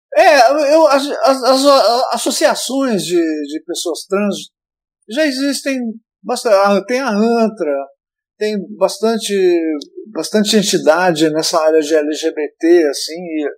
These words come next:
a antra é uma entidade nacional, inclusive. Não sei, eu não vi muita necessidade também de existir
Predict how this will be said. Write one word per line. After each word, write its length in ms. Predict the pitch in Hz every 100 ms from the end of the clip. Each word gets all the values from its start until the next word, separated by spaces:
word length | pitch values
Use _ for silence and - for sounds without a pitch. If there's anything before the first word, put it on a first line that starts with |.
| _ -
a 80 | 185
antra 460 | 185 233 226 247
é 160 | 196 185
uma 160 | 202 180
entidade 440 | 165 151 160 156
nacional, 720 | 143 143 214 214 165 175 156 147
inclusive. 640 | 160 139 143 180 143 135 _ _ _ _ _ _ _ _ _ _ _ _ _ _ _ -
Não 100 | 311
sei, 200 | - 170 214 220 214
eu 60 |
não 100 | 254
vi 160 | 240 269
muita 320 | 226 254 247
necessidade 880 | 214 202 214 - 151 175 202 170 151
também 300 | - 151 165
de 100 | 151
existir 640 | 147 151 147 - 170 175